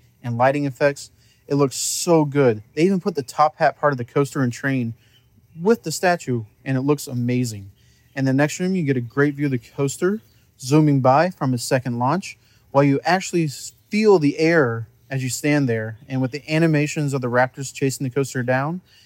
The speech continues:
is a neat effect. Next room is the training room, where Doctor Wu briefs us on the Raptor paddock,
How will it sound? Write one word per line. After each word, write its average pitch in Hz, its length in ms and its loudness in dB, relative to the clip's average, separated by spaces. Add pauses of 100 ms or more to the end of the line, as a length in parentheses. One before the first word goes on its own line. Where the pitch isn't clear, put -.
(160)
is 139 180 -2
a 131 40 2
neat 143 380 2
effect. 123 480 -2 (1000)
Next 143 220 0
room 180 140 2
is 151 120 2
the 135 60 -6
training 165 300 0
room, 220 280 2 (120)
where 139 120 2
Doctor 139 280 2
Wu 147 180 2
briefs 139 320 0
us 151 180 0
on 143 80 -4
the 123 60 -2
Raptor 123 320 0
paddock, 165 320 0